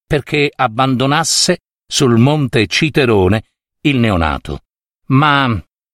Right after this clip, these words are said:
il servitore, a cui era stato affidato l'incarico, sapendo quale fine orribile sarebbe toccata al piccolo bambino,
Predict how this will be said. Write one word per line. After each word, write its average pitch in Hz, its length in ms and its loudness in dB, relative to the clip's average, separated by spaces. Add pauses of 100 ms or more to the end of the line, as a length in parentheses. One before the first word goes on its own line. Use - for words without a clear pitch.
(140)
il 113 140 -6
servitore, 120 800 0 (440)
a 117 100 -2
cui 123 300 2
era 107 160 0
stato 120 280 -2
affidato 104 440 0
l'incarico, 95 840 -2 (320)
sapendo 170 540 -2
quale 139 360 0 (220)
fine 170 440 2
orribile 110 560 2
sarebbe 117 260 -2
toccata 139 500 -2
al 117 160 -2
piccolo 131 380 -2
bambino, 120 680 -2